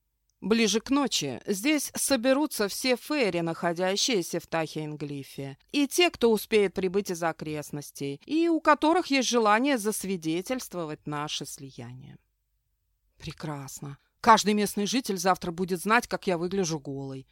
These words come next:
И это минимум. "Неужели это так необходимо?"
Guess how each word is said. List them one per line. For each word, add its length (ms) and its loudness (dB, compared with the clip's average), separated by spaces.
И 100 -2
это 400 2
минимум. 600 2
"Неужели 760 4
это 180 0
так 300 -4
необходимо?" 960 -2